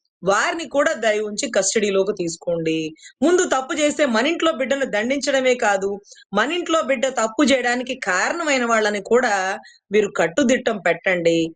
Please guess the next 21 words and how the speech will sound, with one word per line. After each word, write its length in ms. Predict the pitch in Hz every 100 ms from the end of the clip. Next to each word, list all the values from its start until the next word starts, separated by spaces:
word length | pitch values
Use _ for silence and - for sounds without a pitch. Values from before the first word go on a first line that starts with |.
| _ _ _ _ -
అనేది 400 | 214 240 247 311
నా 160 | 254
విజ్ఞప్తి 480 | 202 196 185 254 247
అండి. 160 | 185 170
ఎందుకంటే 600 | 214 254 262 240 277 247 -
ఐదేళ్లు 460 | 220 247 269 294
దొరకలా 420 | 240 226 233 247 226
ఈ 100 | 202
దొంగ. 340 | 185 190 202 - _ _ _ _
ఎందుకంటే 480 | 202 233 247 240 285
పెద్దిరెడ్డి 520 | 294 254 208 247 233
గారి 220 | 220 214 196
హయాము, 540 | 190 220 226 254 302
ద్వారకానాథ్ 640 | 233 202 202 214 220 214 196
రెడ్డి 200 | 190 185
గారి 200 | 185 165
టైము, 600 | 156 165 202 240 302 330 _ _ _ _
అక్కడ 300 | 208 208 220
మిథున్ 380 | 208 202 208 240
రెడ్డి 240 | 220 214 208
గారు 580 | 202 190 180 170 160